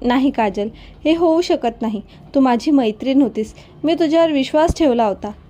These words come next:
इसाबेलाच्या डोळ्यातून आनंद चमकला. तिच्या आवाजातून सहानुभूतीचा थेंब टपकला. "अरे प्रिये,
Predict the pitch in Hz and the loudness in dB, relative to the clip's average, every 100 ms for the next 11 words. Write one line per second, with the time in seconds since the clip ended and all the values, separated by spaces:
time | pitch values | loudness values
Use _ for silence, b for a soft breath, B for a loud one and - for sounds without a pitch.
0 | - 233 254 233 220 214 220 240 220 214 | -8 -6 -2 0 0 -2 -2 -2 0 2
1 | 214 214 247 - 254 269 302 311 311 240 | 0 -2 -8 -6 -4 0 2 0 0 -2
2 | 202 208 190 - B B B 254 262 233 | -2 -6 -10 -10 B B B -2 0 0
3 | 202 214 226 226 247 262 294 294 311 311 | 2 0 0 0 0 0 0 0 0 0
4 | 330 285 320 330 320 311 302 254 214 196 | 0 0 0 0 2 2 2 -2 -4 -6
5 | 196 202 b b b b - 226 247 - | -8 -8 b b b b -2 0 -2 -2
6 | 202 208 | -6 -6